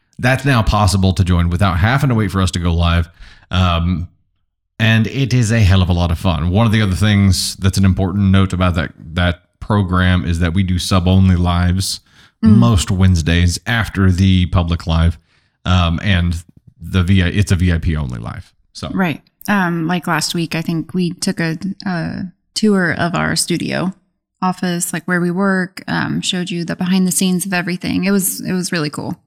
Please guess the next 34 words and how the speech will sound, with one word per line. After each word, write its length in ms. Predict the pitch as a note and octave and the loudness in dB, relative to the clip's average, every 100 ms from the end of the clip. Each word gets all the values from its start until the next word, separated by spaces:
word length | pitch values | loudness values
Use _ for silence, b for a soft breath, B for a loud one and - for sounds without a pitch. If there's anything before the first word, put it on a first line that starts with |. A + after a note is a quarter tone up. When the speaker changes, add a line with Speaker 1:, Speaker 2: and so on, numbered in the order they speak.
| _ | _
Speaker 2:
And 220 | E3+ E3 D#3+ | -8 -4 -4
I 80 | |
think 240 | F#3 F#3 - | -4 -4 -6
that 160 | D#3+ | -8
they 120 | - D#3+ | -6 -4
enjoyed 380 | E3 D#3+ D3+ | -4 -4 -6
getting 280 | D3+ D3+ D3 | -6 -6 -4
to 60 | D#3+ | -4
see 420 | - E3 D#3+ D#3+ _ _ _ _ - | -6 -4 -6 -8 _ _ _ _ -6
a 60 | F#3+ | 0
little 180 | G3 F#3+ | 2 2
more 140 | F3 | 0
glimpse 360 | E3 F3 F3 - | 0 0 -2 -4
of, 280 | A2+ F2+ _ _ _ _ _ _ - | -6 -8 _ _ _ _ _ _ -12
of 120 | F3+ | -6
Storm 260 | - F#3 F3+ | -2 0 -2
Cloud 180 | F3 D#3+ | -2 -2
marketing 560 | D#3+ D#3 E3 D#3+ D#3+ | -2 -4 -4 -4 -4
and, 440 | - E3 D3 - - _ _ _ _ _ | -4 -4 -2 -4 -8 _ _ _ _ _
like, 180 | - C3+ | -4 -4
Dusty 300 | C#3 B2+ A#2+ | -4 -4 -6
Thunder 280 | G#2 E2+ - | -6 -8 -6
stuff. 320 | - - - _ _ _ _ _ _ _ - - | -8 -8 -14 _ _ _ _ _ _ _ -20 -2
Speaker 1:
Really 220 | A#2 B2+ | 2 4
hard 180 | A2+ C3 | 4 4
to 60 | G#2 | 2
do 120 | A2+ | 2
on 100 | G#2 | 2
a 60 | F2 | 2
phone, 320 | C3 G#2 F2 | 2 2 0
we 80 | D#2+ | -2
found 280 | F#2+ D#2+ | -4 -4
out. 140 | D2+ | -2
Speaker 2:
<laughs> 60 | C#2+ | 2